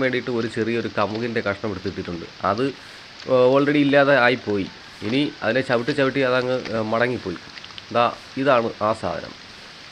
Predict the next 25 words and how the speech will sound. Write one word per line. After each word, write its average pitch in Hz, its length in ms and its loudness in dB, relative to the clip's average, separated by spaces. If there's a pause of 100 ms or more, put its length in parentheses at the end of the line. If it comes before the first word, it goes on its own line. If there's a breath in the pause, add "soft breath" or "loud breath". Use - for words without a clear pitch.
(160)
ഇനി 147 120 2 (120)
ഇതിൽ 156 120 0 (100)
ചവിട്ടി 139 280 4
വേണം 135 180 6
ഞങ്ങൾ 123 160 2 (120)
അങ്ങോട്ട് 120 320 -2
പോകാൻ 92 260 2
വേണ്ടി. 85 180 -6 (720)
എന്നിട്ട് 135 220 0 (160)
അത് 135 120 4 (200)
ആ 131 120 6
ഒരു 160 140 2
കടമ്പ 135 260 2
കഴിഞ്ഞതിന് 120 260 0
ശേഷം 123 220 -4
വീണ്ടും 120 280 -2
ഫ്രണ്ടിലോട്ട് 107 420 0
പോവുകയാണ്. 90 280 -4 (220)
കണ്ടില്ലേ, 95 280 -8 (220)
ഇനി, 143 140 0 (500)
ഇനിയുള്ളതാണ് 156 520 4
നമ്മുടെ 117 260 -2
വലിയ 110 220 0 (100)
തോട്. 85 200 -4 (680)
ഈ - 20 0